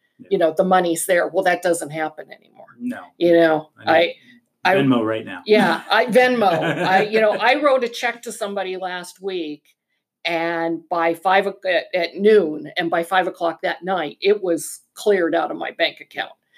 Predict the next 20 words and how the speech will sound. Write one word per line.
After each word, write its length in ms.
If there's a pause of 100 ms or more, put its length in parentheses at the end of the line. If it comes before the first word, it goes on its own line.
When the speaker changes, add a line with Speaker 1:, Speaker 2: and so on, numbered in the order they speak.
Speaker 1:
Yeah. 100
Speaker 2:
So, 800
you 160
know, 260
you, 140 (180)
you've 240
gotta 260
make 220
sure, 400
maybe 220
Speaker 1:
Mm-hmm. 80
Speaker 2:
it's 140
that, 340
that 160
organization, 760
that 180
proactiveness. 1040
Speaker 1:
Yeah. 80 (760)
Speaker 2:
Um, 540 (120)
and 480